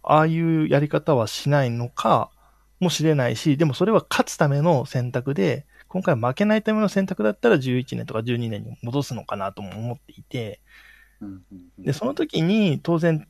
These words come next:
Speaker 1: 富田なんてのはあの戦術のコアだったんで、と-、助けには、
Speaker 2: うんうん。
Speaker 1: 関口もそうか。関口とか富田はあの戦術のコアだったんで、当然助けにはなると思うし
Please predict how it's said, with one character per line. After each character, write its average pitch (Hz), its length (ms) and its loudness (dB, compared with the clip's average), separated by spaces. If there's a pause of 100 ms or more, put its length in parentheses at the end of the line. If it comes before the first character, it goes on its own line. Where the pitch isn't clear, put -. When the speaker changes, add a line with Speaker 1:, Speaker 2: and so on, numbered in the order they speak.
Speaker 1:
富 196 200 2
田 127 100 2
な 117 120 0
ん 120 60 -6
て 156 100 -2
の 165 80 2
は 123 180 4
あ 120 40 0
の 139 100 0
戦 160 180 0
術 151 180 -6
の 143 80 0
コ - 200 4
ア 139 60 8
だ 104 80 -2
っ - 40 -10
た 104 160 -8
ん 110 120 -6
で、 139 400 0
と-、 147 180 -4 (180)
助 - 200 -2
け 123 80 2
に 113 60 -4
は、 - 80 -10
Speaker 2:
う - 40 -14
ん 95 120 -14
う - 40 -20
ん。 - 40 -20 (360)
Speaker 1:
関 143 240 -2
口 131 180 0
も 107 80 -6
そ 110 120 -8
う - 40 -10
か。 - 240 -14
関 - 220 -10
口 135 240 -8
と - 80 -16
か - 320 0
富 143 180 -4
田 131 120 -4
は 156 100 4
あ - 20 2
の 127 80 -2
戦 127 200 -6
術 - 200 -14
の 127 100 -6
コ - 200 -4
ア - 40 -2
だ - 80 -6
っ - 100 -14
た 120 100 -8
ん 190 100 -8
で、 220 220 -6 (380)
当 - 100 -12
然 175 160 -4
助 147 300 -2
け - 20 2
に 131 100 0
は 98 60 -8
な 110 160 -2
る 113 100 -4
と 98 80 -14
思 85 220 -14
う 87 40 -16
し - 340 -10